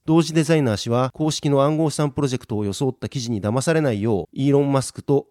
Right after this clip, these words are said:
Xは暗号資産を立ち上げていない、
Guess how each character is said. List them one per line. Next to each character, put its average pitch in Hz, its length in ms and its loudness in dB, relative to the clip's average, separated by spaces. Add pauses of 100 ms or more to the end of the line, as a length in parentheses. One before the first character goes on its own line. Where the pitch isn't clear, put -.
X - 400 -8
は 123 280 -2
暗 143 240 -2
号 151 100 0
資 - 80 -6
産 135 160 -2
を 131 100 -6
立 110 80 -4
ち - 140 -6
上 151 80 -2
げ 127 80 -6
て 117 100 -6
い 101 80 -4
な 98 120 -4
い、 95 120 -10